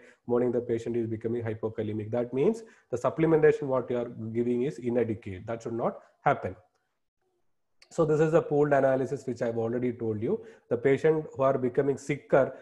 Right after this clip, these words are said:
so they have, uh, shown to have all these things, hypokalemia, hyponatremia, and, uh, hypocalcemia along with hyperchloremia.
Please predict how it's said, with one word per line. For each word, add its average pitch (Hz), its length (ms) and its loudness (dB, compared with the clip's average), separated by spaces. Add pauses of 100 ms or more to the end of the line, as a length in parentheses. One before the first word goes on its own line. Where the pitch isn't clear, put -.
(140)
so 135 160 -4
they 131 140 2
have, 135 220 2 (100)
uh, 123 120 0
shown 143 440 2
to 147 100 4
have 127 280 -2 (280)
all 131 140 2
these 123 220 0
things, 113 180 -6
hypokalemia, 120 840 0
hyponatremia, 120 840 -2
and, 120 320 -2
uh, 110 160 -2 (360)
hypocalcemia 131 920 0
along 120 240 0
with 139 140 -4
hyperchloremia. 107 800 -6